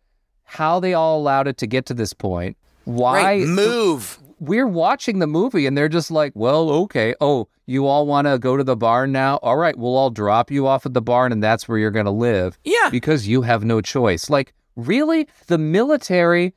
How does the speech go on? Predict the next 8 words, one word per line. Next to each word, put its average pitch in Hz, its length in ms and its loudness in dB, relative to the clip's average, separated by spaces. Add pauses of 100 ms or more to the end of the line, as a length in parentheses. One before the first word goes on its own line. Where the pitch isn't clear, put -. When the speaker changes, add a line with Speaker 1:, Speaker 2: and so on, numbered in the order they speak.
(120)
Speaker 1:
and 135 160 -2
the 135 60 2
government 127 800 0
apparently 156 640 0
is, - 200 -4 (760)
through 131 280 0
Doctor 156 360 0
Vickers, 127 680 -2